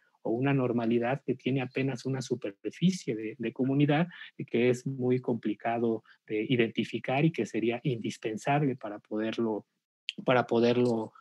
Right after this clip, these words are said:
eh, eh, digamos, eh, eh, resolver o enfrentar cuando haya distintas condiciones para hacerlo. A mí me parece que estos elementos, entonces, eh, contribuyen a, a reconocer que hay una condición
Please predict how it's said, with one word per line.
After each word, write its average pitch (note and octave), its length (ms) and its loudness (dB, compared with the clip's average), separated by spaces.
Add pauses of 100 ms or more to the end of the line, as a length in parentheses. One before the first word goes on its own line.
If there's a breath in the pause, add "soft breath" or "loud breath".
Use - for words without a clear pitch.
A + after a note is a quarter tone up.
(140 soft breath)
eh, A2 520 0
eh, - 40 -2
digamos, A#2+ 520 0
eh, - 100 -6
eh, A2 640 -4
resolver B2 760 2
o C#3 100 4
enfrentar A#2 640 -2 (320 soft breath)
cuando A2+ 260 0
haya A2+ 460 -2 (320)
distintas B2+ 560 -2
condiciones A2+ 640 0
para G2+ 420 -6
hacerlo. G2 440 -4 (400 loud breath)
A F3 60 8
mí F#3 40 12
me G3+ 60 10
parece F3+ 340 6
que F#3 80 6
estos F3 320 2
elementos, D#3+ 640 6
entonces, C#3+ 640 0
eh, A2+ 140 -2
contribuyen C#3+ 840 4
a, A#2 260 -2
a A2+ 180 -10
reconocer A#2+ 680 0
que - 180 -2
hay C#3 320 2 (240 loud breath)
una C#3+ 240 4
condición C#3 760 2